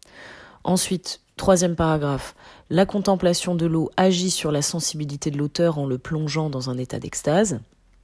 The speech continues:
Et enfin, quatrième paragraphe, l'environnement agit sur la sensibilité de l'auteur en suscitant des pensées éphémères. Donc, nous avons notre plan,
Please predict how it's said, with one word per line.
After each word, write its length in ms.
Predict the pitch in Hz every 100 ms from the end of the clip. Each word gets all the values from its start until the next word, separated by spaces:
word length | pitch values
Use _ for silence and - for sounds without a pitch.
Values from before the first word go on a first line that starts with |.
| _ _ _ _ - - -
Et 100 | 170
enfin, 240 | 160 147 -
quatrième 400 | - 170 160 135
paragraphe, 540 | 127 135 143 185 - - - - - -
l'environnement 560 | 196 185 170 147 165
agit 280 | 156 143 151
sur 200 | 180 190
la 80 | 139
sensibilité 640 | - 190 - 156 156 -
de 80 | 143
l'auteur 500 | 123 - 147 180 -
en 120 | - 208
suscitant 580 | - 185 - - 170
des 140 | 185 147
pensées 480 | 143 135 - 165 - - 143
éphémères. 600 | 156 - 127 - - - _ _ _ _ _ _ _ - - - - - - _ -
Donc, 280 | 104 - -
nous 200 | 175 175
avons 180 | 156
notre 260 | 127 117 117
plan, 480 | - 156 185 254